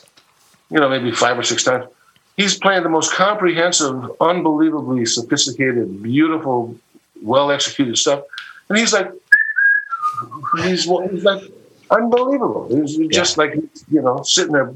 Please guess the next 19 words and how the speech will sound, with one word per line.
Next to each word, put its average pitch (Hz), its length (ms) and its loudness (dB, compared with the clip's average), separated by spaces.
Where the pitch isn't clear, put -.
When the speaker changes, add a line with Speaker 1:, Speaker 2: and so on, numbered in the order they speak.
Speaker 1:
strumming 160 520 2
a 139 200 2
nothing, 143 440 -2
you 101 140 -2
know. 101 200 0
But, 104 100 -2
yeah, 123 180 4
he 220 40 0
was 180 180 2
something 117 320 0
else. - 240 -6
By 185 180 6
the 165 60 2
way, 196 180 0
I 170 140 2
have 160 200 0
an 120 240 0
Epiphone 143 400 0
guitar 113 600 0